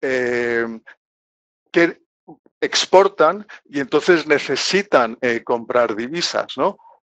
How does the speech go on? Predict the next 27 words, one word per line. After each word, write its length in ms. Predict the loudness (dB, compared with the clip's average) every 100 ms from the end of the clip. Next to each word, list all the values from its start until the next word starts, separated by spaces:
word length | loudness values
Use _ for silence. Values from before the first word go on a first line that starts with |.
| -8
Eh, 260 | -2 -2 -2
compran 480 | 2 4 4 2 2
divisas 500 | -2 -6 0 0 0 -2
o 160 | -2 4
venden 400 | 4 6 2 0
divisas, 480 | -4 -4 0 0
depende, 460 | 2 2 2 2 0
¿no? 160 | 2 0
Si, 160 | -4 -10 -12 _
si, 320 | -12 -8 -8 -4
si 220 | -2 0
exportan 800 | -2 -4 2 4 4 6 4 4
o 220 | -2 -2
importan. 600 | -4 2 2 2 -2 -4 -12 -16 -10
Entonces, 580 | -10 _ _ -4 -2
las 200 | 2 2
grandes 340 | 4 4 4 2
empresas, 720 | 0 4 6 6 4 0 -2 -12 -20 _
eh, 300 | -2 0 0
son 220 | 0 0 0
unos 200 | -2 4
participantes 1000 | 2 2 -4 -6 4 4 4 2 0 0 _ _ _ -4
pas-, 340 | -4 -6 -10 -14 _ _
pasivos 560 | -2 0 -2 0 0 0
que 100 | -2
se 180 | 0 2
llaman 360 | 2 2 -6